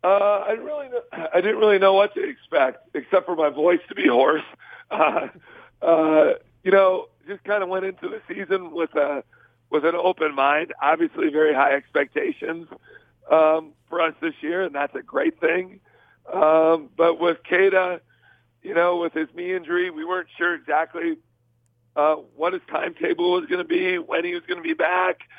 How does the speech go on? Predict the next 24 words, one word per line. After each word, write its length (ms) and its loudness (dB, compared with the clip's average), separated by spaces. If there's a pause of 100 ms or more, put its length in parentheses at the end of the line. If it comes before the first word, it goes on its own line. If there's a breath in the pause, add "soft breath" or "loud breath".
(300 loud breath)
And 160 0
obviously, 400 -4
there's 240 -8
just 180 -14
so 120 -6
many 180 -10
things 280 -12
that 140 -2
go 220 -2
into 380 0
it 180 0 (560 loud breath)
with 120 -2 (100)
the 60 -6
doctor 440 0
giving 280 -4
clearance 580 -2
and 140 -4
your 200 -4
athletic 440 0
trainer. 520 -2 (540 soft breath)
And 400 0 (180)
not 220 0
only 220 -2
those 180 0